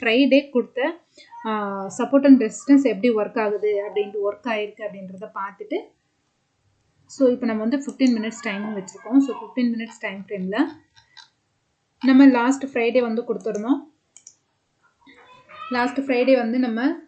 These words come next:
ரெசிஸ்டன்ஸை எந்த லெவல் கொடுத்துருந்தோம் அப்படின்னு பார்த்தீங்கன்னா, ட்வென்டி த்ரீ தௌசண்ட் எயிட் ஃபிஃப்டின்ற ரேஞ்சை தான் நம்ம கொடுத்துருந்தோம்.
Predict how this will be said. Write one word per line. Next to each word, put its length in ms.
ரெசிஸ்டன்ஸை 640
எந்த 180
லெவல் 240
கொடுத்துருந்தோம் 400
அப்படின்னு 240
பார்த்தீங்கன்னா, 380
ட்வென்டி 220
த்ரீ 180
தௌசண்ட் 360
எயிட் 180
ஃபிஃப்டின்ற 520
ரேஞ்சை 240
தான் 100
நம்ம 240
கொடுத்துருந்தோம். 480